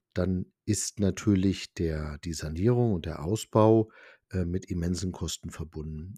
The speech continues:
Und wir haben sowas Ähnliches nämlich auch. Wir haben den Bahnhof Großbären ja mal käuflich erworben vor einigen Jahren, äh, für ein,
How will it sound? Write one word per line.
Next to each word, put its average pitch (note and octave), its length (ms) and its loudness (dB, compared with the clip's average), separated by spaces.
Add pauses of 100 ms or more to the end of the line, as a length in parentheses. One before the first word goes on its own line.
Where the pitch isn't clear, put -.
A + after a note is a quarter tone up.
Und F#2 180 -2
wir F2+ 160 6
haben A2 180 4
sowas G2 440 2
Ähnliches B2 540 4
nämlich G2+ 300 0
auch. G#2+ 480 4 (520)
Wir F#2+ 260 4
haben A2 600 4 (760)
den F#2+ 280 6
Bahnhof F2+ 600 0
Großbären G2+ 800 6
ja F2 160 -2
mal E2+ 260 0
käuflich F#2 540 -2
erworben G#2 420 4
vor A#2+ 220 0
einigen B2 340 2
Jahren, B2+ 600 4 (640)
äh, G2 280 2
für - 640 2
ein, F2+ 500 0